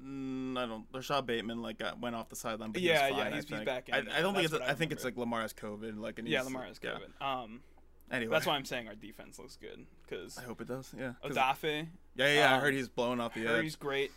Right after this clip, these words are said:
Speaker 2: against Villanueva. He's blowing him out, which is great. And veteran versus
Speaker 1: It's weird.
Speaker 2: rookie.
Speaker 1: It's weird, um, rooting against, like, you're like, "Oh, yeah, good job," but you're also like, "That's the,
Speaker 2: Yeah,
Speaker 1: they're
Speaker 2: like,
Speaker 1: going against
Speaker 2: okay,
Speaker 1: our
Speaker 2: wait a
Speaker 1: team,"
Speaker 2: sec,
Speaker 1: you
Speaker 2: we
Speaker 1: know?
Speaker 2: just acquired Villanueva for probably a lot. I don't remember what it
Speaker 1: I think it was,
Speaker 2: was.
Speaker 1: like, eight million dollars.
Speaker 2: Yeah,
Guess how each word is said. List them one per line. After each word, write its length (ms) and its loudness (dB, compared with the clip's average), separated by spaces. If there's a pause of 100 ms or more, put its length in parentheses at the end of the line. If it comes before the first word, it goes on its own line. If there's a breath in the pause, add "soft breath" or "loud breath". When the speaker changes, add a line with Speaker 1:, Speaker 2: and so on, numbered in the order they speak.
(120)
Speaker 2:
against 300 -6
Villanueva. 600 -4
He's 180 -14 (340)
blowing 340 -2
him 100 -4
out, 200 0
which 120 -10
is 100 -14
great. 340 -4
And 180 -10 (240)
veteran 400 -2
versus 380 -6
Speaker 1:
It's 100 -2
weird. 300 8
Speaker 2:
rookie. 180 -8
Speaker 1:
It's 160 0
weird, 600 0
um, 460 -2 (340)
rooting 220 0
against, 260 -2
like, 160 -2
you're 100 -4
like, 140 -2
"Oh, 180 -6
yeah, 120 2
good 180 -2
job," 220 4
but 40 4
you're 80 4
also 220 0
like, 120 0
"That's 220 6
the, 80 -6
Speaker 2:
Yeah, 240 10
Speaker 1:
they're 120 12
Speaker 2:
like, 40 10
Speaker 1:
going 160 10
against 220 8
Speaker 2:
okay, 100 10
Speaker 1:
our 80 8
Speaker 2:
wait 200 8
a 20 8
Speaker 1:
team," 100 4
Speaker 2:
sec, 160 6
Speaker 1:
you 80 0
Speaker 2:
we 60 2
Speaker 1:
know? 80 6
Speaker 2:
just 180 2
acquired 520 0
Villanueva 580 0
for 200 -6
probably 500 0
a 60 0
lot. 300 -2
I 80 -4
don't 140 0
remember 240 -4
what 200 -4
it 60 -4
Speaker 1:
I 40 -2
think 100 2
it 80 2
was, 80 0
Speaker 2:
was. 100 -2
Speaker 1:
like, 80 -2
eight 60 0
million 200 -2
dollars. 400 -4
Speaker 2:
Yeah, 220 -2